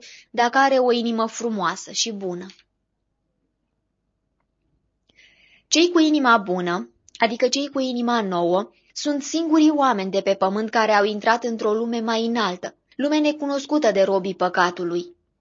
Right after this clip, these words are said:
Ei, prin credința în Domnul Isus Hristos, au intrat în Sfânta Sfintelor și acolo pot cânta muzica pură spre slava lui Dumnezeu.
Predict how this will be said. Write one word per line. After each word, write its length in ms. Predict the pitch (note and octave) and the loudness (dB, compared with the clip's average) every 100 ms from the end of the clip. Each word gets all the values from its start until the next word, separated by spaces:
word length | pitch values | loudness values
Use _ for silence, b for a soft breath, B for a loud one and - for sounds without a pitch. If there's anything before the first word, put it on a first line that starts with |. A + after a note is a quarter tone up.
| _ b - | _ b -2
Ei, 200 | A3 A3 | 0 0
prin 200 | A3+ G#3+ | -2 0
credința 480 | G#3 G3+ C4+ D4 | 0 0 0 0
în 80 | C#4 | 0
Domnul 300 | B3 B3 C4 | 0 -2 -4
Isus 300 | C4 A#3 B3+ - | -4 -6 -8 -6
Hristos, 560 | C4+ A#3+ - G3+ A#3 B B - | -6 -2 0 0 -2 B B -2
au 120 | B3+ | 0
intrat 340 | C4+ B3+ D#4 | 2 4 2
în 120 | C#4+ A#3+ | 0 -8
Sfânta 380 | - A#3+ A#3+ | -6 -2 0
Sfintelor 760 | A3 - G3+ F#3 F#3+ F#3+ A#3+ b b b - | 0 -4 -6 -2 0 2 0 b b b -4
și 140 | D4+ | -2
acolo 300 | D4 D#4+ E4 | 0 2 2
pot 200 | D4+ D4+ | 2 -2
cânta 340 | D4 B3+ B3 | -2 2 2
muzica 460 | B3 A#3+ A#3 A#3+ G#3+ | 2 -2 -4 -2 -2
pură 320 | A3 A3 G#3 | -2 -2 -2
spre 240 | G#3 - G3+ | -4 -6 -6
slava 400 | - G3+ G3+ F#3+ | -2 -2 0 -2
lui 180 | F#3+ | -4
Dumnezeu. 600 | F#3 F#3+ G3 G3+ F3 F#3 | -6 -6 -4 -2 -2 -4